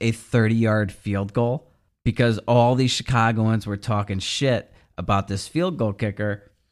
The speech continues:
No, "Oh, uh, even I could have made that shot, right?" You know, blah, blah, blah, blah, blah.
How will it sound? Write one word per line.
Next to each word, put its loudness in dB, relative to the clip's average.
No, -8
"Oh, 6
uh, 4
even 6
I 4
could 2
have 4
made 0
that 0
shot, -4
right?" -4
You -4
know, -4
blah, -6
blah, -4
blah, -2
blah, -4
blah. -4